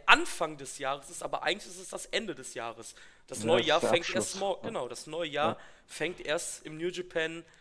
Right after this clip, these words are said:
Speaker 1: Universum morgen an.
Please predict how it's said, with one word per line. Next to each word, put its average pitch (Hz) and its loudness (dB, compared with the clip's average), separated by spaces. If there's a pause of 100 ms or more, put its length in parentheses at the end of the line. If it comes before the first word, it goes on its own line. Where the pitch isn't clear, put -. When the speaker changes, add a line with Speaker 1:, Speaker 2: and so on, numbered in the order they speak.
(160)
Speaker 1:
Universum 196 6 (240)
morgen 165 2
an. 160 -6